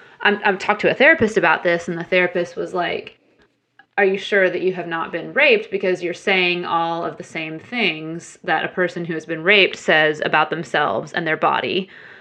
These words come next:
Um, you're, you're, you're presenting all of the same, like, sexualized trauma, basically." Um, and so I was like, "No, I'm sure, but also that's really interesting."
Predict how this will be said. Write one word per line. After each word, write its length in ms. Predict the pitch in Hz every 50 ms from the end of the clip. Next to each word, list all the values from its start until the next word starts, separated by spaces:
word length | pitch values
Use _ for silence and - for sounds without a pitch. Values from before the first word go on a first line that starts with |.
| - - - -
Um, 680 | - 208 202 190 175 165 160 - - 151 165 180 185 - - - _ _ -
you're, 180 | - 208 196 -
you're, 160 | 196 190 196
you're 400 | 190 190 202 190 180 170 - - - _ -
presenting 500 | - 220 220 214 208 214 208 208 180 180
all 180 | 170 165 165 165
of 100 | 156 160
the 60 | 170
same, 580 | - - - 160 156 156 156 156 151 156 - - _ -
like, 140 | 170 165 156
sexualized 720 | - - 175 160 - - - 170 165 160 160 170 165 -
trauma, 680 | - - - 170 165 170 175 190 208 233 262 240 - - _ -
basically." 560 | 240 247 247 247 302 294 294 302 320 339 330 - - - - - - - - - - - - _ _ _ _ -
Um, 800 | - 269 233 214 202 180 165 160 143 151 151 190 214 226 233 - _ _ _ _ _ _ _ _ -
and 180 | 220 262 254 233
so 80 | 285
I 60 | 269 254
was 120 | 247 226
like, 420 | 233 220 196 196 185 - - - _ _ _ _ _
"No, 180 | - 247 277 285
I'm 180 | 302 359 415
sure, 340 | 403 - - 415 415 349 285 214
but 120 | 226 220
also 300 | 226 262 247 240 254 220
that's 240 | 214 226 233 233 220
really 420 | 196 190 208 240 247 233 202 202
interesting." 720 | 208 220 220 - 196 180 - - 151 92 - 107 - 190